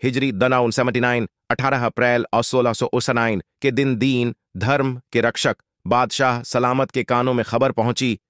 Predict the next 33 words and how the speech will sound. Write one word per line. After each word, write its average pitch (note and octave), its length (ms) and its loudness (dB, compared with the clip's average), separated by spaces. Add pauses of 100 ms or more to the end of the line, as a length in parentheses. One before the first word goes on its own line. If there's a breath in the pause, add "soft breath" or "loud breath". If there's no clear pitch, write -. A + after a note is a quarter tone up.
कि C3 80 -2
ठट्टा C3 480 -2
और B2+ 200 0
मुल्तान B2+ 500 2
के A2+ 120 -2
सूबों A#2+ 340 0
में B2 200 0 (240)
और C3 140 2
विशेषकर C3+ 640 0
बनारस B2 520 0
में A#2 200 0 (220)
बेवकूफ C#3 580 0
ब्राह्मण B2+ 440 0 (100)
अपनी C3+ 320 0
रद्दी A#2 320 -2
किताबें B2+ 560 -2 (260)
अपनी C3 300 0
पाठशालाओं B2+ 720 0
में A#2+ 140 0
पढ़ाते A#2+ 500 0
और B2+ 140 2
समझाते B2+ 560 0
हैं C3 160 0 (240)
और C3+ 180 2
उनमें C#3 460 0
दूर-दूर C#3 580 2
से C3 120 -2
हिंदू C3 500 0
और B2+ 160 2
मुसलमान B2+ 640 0
विद्यार्थी B2+ 760 0 (200)
और B2 180 2
जिज्ञासु B2+ 840 0